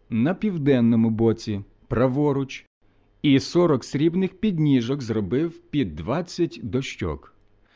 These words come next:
по два підніжжя під кожну дошку для обох її чопів. І на другому боці храмини, на північному, зробив двадцять дощок і сорок підніжок до них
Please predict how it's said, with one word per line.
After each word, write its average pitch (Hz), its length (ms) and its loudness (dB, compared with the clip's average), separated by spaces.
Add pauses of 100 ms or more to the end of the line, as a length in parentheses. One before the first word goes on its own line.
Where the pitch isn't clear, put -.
(140)
по 117 120 2
два 120 300 2
підніжжя 123 840 2 (200)
під 131 220 -2
кожну 180 580 -2
дошку 101 680 -2 (160)
для 110 280 -2
обох 113 600 -4
її 95 360 -4
чопів. 90 580 -6 (1080)
І 135 120 6
на 175 160 4
другому 160 500 4
боці 135 360 0
храмини, 123 680 -2 (100)
на 139 180 0
північному, 98 840 -2 (340)
зробив 131 800 2
двадцять 107 840 -4
дощок 90 640 -8 (400)
і 117 160 0
сорок 147 400 -2
підніжок 156 640 0
до 113 120 -2
них 113 460 -2